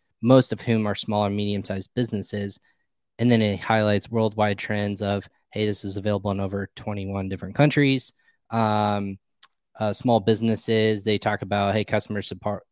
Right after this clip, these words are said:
small businesses in a three-week lead up to Prime Day, generating more than three billion in sales for small businesses, including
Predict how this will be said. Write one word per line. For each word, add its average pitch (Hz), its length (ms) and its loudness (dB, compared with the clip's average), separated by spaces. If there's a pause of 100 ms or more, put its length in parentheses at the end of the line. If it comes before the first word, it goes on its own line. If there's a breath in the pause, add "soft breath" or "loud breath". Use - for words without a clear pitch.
(240)
small 110 240 -2
businesses 101 680 -6
in 98 140 -6
a 95 140 -6
three-week 98 440 -8
lead 104 160 0
up 95 140 -4
to - 80 -12
Prime 110 260 0
Day, 104 300 2 (280 soft breath)
generating 101 540 0
more 104 220 0
than 98 160 -4
three 107 160 -6
billion 101 440 -2
in 95 120 -8
sales 101 340 -6
for 98 100 -12
small 104 240 -4
businesses, 98 580 -8
including 98 540 -8